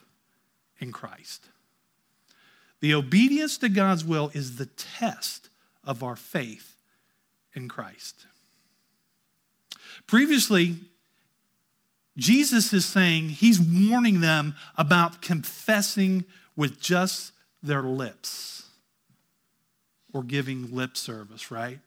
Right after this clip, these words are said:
A confession verbally is merely inadequate. It's not enough. Jesus expects us to submit to him as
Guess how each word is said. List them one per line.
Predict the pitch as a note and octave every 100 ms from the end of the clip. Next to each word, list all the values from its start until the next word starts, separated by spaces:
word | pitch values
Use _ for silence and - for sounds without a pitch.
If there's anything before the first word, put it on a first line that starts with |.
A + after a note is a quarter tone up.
| _ _ _ _ - _ _ _ _ _ -
A |
confession | D3+ E3+ - - C4+ C4+ B3 F#3
verbally | C#3 E3+ G3+ G#3+ A3+ A#3 A3+ G3 - -
is | D3 B2+
merely | C3+ D3 D#3 D#3+ D#3+ D#3+ D3 _ _ _ _
inadequate. | C3 A#2+ A2 G#2+ _ G#2+ _ _ _ _ _ _ _ _ _ _
It's | C#3+ -
not | C#3+ C3+ C#3+ C#3 C3
enough. | B2 C3 A#2 - - _ _ _ _ _ _ _ - - -
Jesus | C#3+ A3 D#4 D#4 C4+ A3+
expects | F#3+ - - G3+ -
us | F3 D3+ D#3
to | -
submit | - - D#3 B2 B2 C#3+ F#3+ F#3+
to | G#3+
him | F#3+ D3 C3+ B2 A#2+ _ _ _ _ _ _
as | C3+ B2+